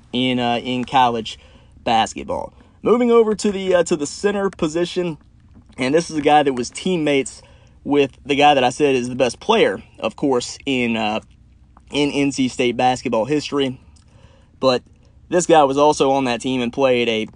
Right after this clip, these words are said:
pivotal, pivotal role in terms of, uh, winning that national championship and beating U C L A. It was, uh, it was Tommy Burleson. Uh, Burleson averaged nineteen points,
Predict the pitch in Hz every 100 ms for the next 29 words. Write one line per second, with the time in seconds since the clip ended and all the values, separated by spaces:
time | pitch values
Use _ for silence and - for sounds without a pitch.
0 | - - 202 160 123 110 - 156 123 117
1 | 117 127 123 110 110 - _ - _ -
2 | 120 113 143 135 131 120 123 117 113 113
3 | 113 95 135 147 139 127 120 127 123 127
4 | 120 131 123 123 120 127 123 - - 113
5 | 117 131 131 123 120 113 127 131 - 117
6 | 113 117 123 110 117 113 - _ - 120
7 | 120 123 120 127 123 113 107 120 98 151
8 | 143 120 123 123 117 - - - - -
9 | _ - - 104 117 123 156 160 143 143
10 | 131 123 - - - - 135 135 123 127
11 | 151 165 175 165 160 160 156 127 -